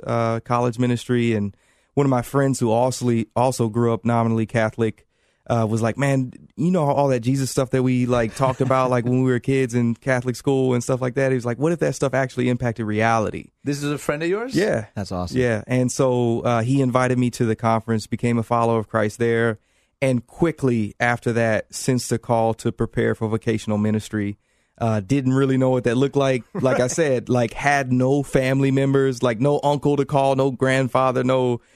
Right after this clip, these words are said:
Speaker 1: it was just sort of like, "Where do you, what, how do you do this?" Right.
Speaker 2: <laughs>
Speaker 1: And honestly, add on to all of that, uh, I'm ethnically biracial.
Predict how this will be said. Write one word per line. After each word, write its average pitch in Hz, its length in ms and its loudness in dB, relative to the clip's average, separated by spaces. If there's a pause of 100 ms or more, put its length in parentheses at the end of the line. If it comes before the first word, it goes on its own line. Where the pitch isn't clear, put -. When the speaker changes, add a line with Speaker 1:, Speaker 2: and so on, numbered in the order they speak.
(180)
Speaker 1:
it - 120 0
was 127 180 2
just 131 160 0
sort 131 160 2
of 123 60 2
like, 113 200 0
"Where 131 240 2
do 131 80 0
you, 123 380 2
what, 123 400 0
how 123 220 0
do 131 60 2
you 123 120 2
do 135 160 2
this?" 101 240 -2
Right. 117 320 0
Speaker 2:
<laughs> - 320 -10 (400)
Speaker 1:
And 147 300 0 (280)
honestly, 135 480 2
add 147 300 2
on 156 300 2
to 127 180 0
all 147 260 2
of 127 80 2
that, 117 380 0
uh, 120 360 2
I'm 135 400 2 (120)
ethnically 131 540 0
biracial. 120 600 0